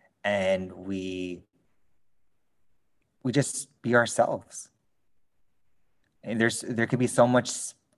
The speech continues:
forgiveness and room to just, just be human <laughs> and coming in with all the stuff that was put on us and recognizing that all of us come from very different backgrounds and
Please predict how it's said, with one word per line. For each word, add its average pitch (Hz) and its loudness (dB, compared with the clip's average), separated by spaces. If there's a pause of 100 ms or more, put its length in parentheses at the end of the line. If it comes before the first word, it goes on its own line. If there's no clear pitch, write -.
forgiveness 110 2
and 95 -4
room 107 0 (300)
to 107 -4
just, 104 0 (920)
just - -10
be 101 -2
human 98 0 (260)
<laughs> - -8 (1400)
and 98 2
coming 117 2
in 110 2
with 107 2
all 104 6
the 104 0
stuff - 0
that 101 4
was 98 -4
put 98 -6
on 92 0
us - -8 (460)
and 101 -10 (320)
recognizing 101 2
that 98 4
all 98 4
of 98 -2
us 98 -6
come 101 -4
from 95 -6
very 92 2
different 92 -8
backgrounds 85 -4
and 90 -8